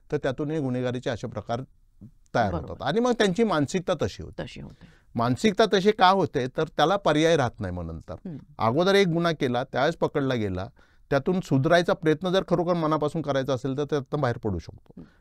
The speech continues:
Speaker 1: परंतु नाहीतर मग तो चक्रव्यूहात अडकला जातो. मग त्यांनी त्याला मारलं तर तो हा जिवंत राहील,
Speaker 2: बरोबर.
Speaker 1: नाहीतर ह्याला. अशा ह्याच्यातनं मग एक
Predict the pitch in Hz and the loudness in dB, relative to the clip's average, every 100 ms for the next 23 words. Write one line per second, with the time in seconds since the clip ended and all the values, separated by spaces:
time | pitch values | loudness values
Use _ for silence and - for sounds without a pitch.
0 | - 123 170 190 208 156 170 175 165 165 | -2 2 2 4 2 2 0 -2 -2 -2
1 | 170 - 127 113 107 95 85 90 90 85 | -4 -2 0 0 0 -4 -4 -8 -8 -12
2 | - 101 - _ 127 135 160 - - 147 | -16 -20 -20 _ -8 -4 -4 0 2 2
3 | 170 165 170 165 156 175 180 175 - 156 | 4 2 2 2 0 -2 -2 -2 2 4
4 | 151 156 160 156 160 165 165 160 131 104 | 4 2 2 2 2 0 0 -4 -4 -4
5 | 104 - 147 156 202 196 170 180 180 190 | -4 -2 -2 2 4 4 4 0 -2 -4
6 | 190 185 | -2 -2